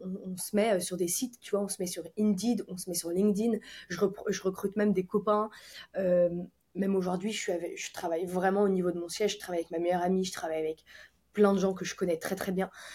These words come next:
Donc, euh, bref, avec notre petit réseau de l'Institut aussi, on arrive à se constituer une équipe, mais beaucoup de personnes qu'on connaît pas, euh, parce qu'on cherche ça sur Indeed, sur LinkedIn,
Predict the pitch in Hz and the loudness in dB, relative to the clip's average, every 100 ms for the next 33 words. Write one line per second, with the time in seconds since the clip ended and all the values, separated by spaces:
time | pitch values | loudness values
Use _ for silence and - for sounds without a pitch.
0 | - 196 190 208 190 - _ _ 185 202 | -4 -2 2 4 4 0 _ _ -2 2
1 | 190 - 202 262 220 233 240 254 233 240 | 2 2 2 4 2 0 0 2 2 2
2 | 220 202 - - 233 - 247 202 196 240 | 0 -2 -6 -2 0 0 2 2 4 2
3 | 214 - 208 214 208 226 190 180 262 - | 2 -2 -6 -6 -4 -2 -2 -2 -6 -8
4 | _ - - - 220 214 208 233 - 220 | _ -20 -18 0 4 6 4 4 4 2
5 | - 269 262 208 208 208 254 254 - - | 2 2 2 2 4 6 6 2 -6 -20
6 | - 202 196 233 - 190 208 - 220 208 | -4 -4 -2 -8 -6 -4 -4 -2 0 0
7 | 196 202 196 233 233 202 190 190 202 269 | 0 2 4 4 2 0 0 2 4 4